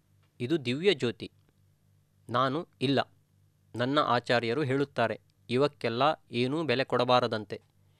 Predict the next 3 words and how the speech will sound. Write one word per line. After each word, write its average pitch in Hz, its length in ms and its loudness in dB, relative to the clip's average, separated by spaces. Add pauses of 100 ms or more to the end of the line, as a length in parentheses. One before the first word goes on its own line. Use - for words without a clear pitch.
(320)
ಕೇವಲ 143 400 0
ಸಂವೇದನೆಗಳನ್ನೇ 127 1000 -2
ಗಮನಿಸಬೇಕಂತೆ." 120 880 -2